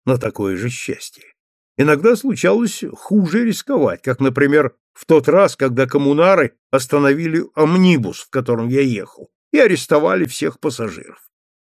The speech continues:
Мне удалось спастись, нырнув с империала под лошадей и проскользнув между ними. Можете себе представить, как я ненавидел всех их?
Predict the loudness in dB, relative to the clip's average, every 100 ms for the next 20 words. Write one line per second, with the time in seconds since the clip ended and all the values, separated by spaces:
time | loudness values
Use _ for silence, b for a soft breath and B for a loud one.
0 | _ _ _ _ _ -2 2 4 4 4
1 | 4 2 -2 -2 0 0 0 0 0 -10
2 | _ 2 4 4 2 0 -2 -2 0 0
3 | 0 0 -2 0 0 0 -2 -2 -2 0
4 | 0 0 -2 -4 0 0 0 -2 -8 -6
5 | -6 -6 -4 -6 -6 -14 _ _ _ _
6 | _ _ _ _ 2 2 0 -6 -4 -2
7 | -2 -4 -4 0 0 0 -2 -2 -2 -2
8 | 0 0 0 0 -2 -4 -10 -16 -16 -16
9 | -18 -20 -20 _ _